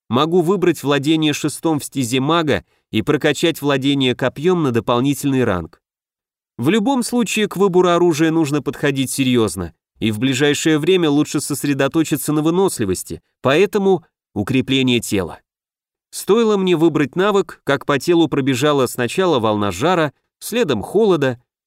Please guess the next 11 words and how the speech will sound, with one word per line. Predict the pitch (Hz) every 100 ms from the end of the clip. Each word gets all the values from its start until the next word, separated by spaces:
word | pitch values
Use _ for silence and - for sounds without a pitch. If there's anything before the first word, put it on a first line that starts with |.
| _
а | 107
потом, | 117 120 226 220
когда | 156 139 139
я | 147 143
уже | 139 127
почти | 135 127 - 135
расслабился, | 123 - 127 127 110 - 95 - _ _ _ _
как | - 190 190 180 175 156
заломило | 117 123 156 151 139 220 254 202
все | - 139
кости. | - 113 95 - -